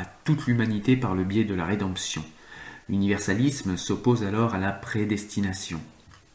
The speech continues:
On retrouve également le terme universalisme en philosophie.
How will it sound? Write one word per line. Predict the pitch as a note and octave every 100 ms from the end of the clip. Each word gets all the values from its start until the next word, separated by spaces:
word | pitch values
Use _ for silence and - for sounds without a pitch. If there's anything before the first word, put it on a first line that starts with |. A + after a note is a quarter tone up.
| - - - - - - - - - -
On | F#2+ F#2+
retrouve | F#2+ C3+ F3 C3
également | G#2 F#2 F2+ F2+
le | E2+
terme | - A#2 G2+ F2+
universalisme | F2 F2 F2 G2+ C3 D3+ B2+
en | A2
philosophie. | A2+ - - B2 A2+ G#2+ G#2 - F2+